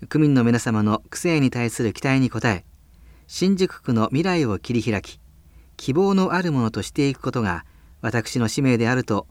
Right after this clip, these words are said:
決意を新たにしています。私はこの度の選挙において、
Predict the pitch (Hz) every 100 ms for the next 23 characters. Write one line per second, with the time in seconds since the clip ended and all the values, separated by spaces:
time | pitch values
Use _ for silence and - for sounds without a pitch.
0 | - - 117 117 104 95 107 139 139 -
1 | 90 80 - - - - - - - -
2 | - - - - - - - - - -
3 | - - - - - - - - - -
4 | 131 170 170 - 156 147 - - - 180
5 | 214 180 135 - 156 127 95 92 87 85